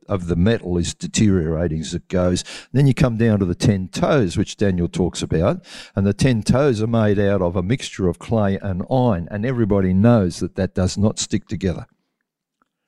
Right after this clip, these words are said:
All right? So some interpretations say the two legs are the,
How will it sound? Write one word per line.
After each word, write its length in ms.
All 60
right? 220
So 460
some 340
interpretations 840
say 180
the 140
two 260
legs 340
are 80
the, 280